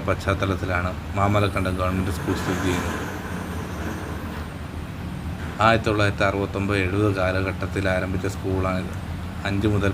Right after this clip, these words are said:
പത്ത് വരെ ക്ലാസ്സുകളാണ് ഇവിടെ ഉള്ളത്. ഒരു അവധി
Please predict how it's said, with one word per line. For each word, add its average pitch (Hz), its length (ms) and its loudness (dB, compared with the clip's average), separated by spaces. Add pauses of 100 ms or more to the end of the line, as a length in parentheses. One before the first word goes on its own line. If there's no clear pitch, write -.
പത്ത് 95 280 2
വരെ 101 140 4 (100)
ക്ലാസ്സുകളാണ് 92 640 0
ഇവിടെ 90 200 -4
ഉള്ളത്. - 200 -8 (680)
ഒരു 107 120 6 (160)
അവധി 98 280 4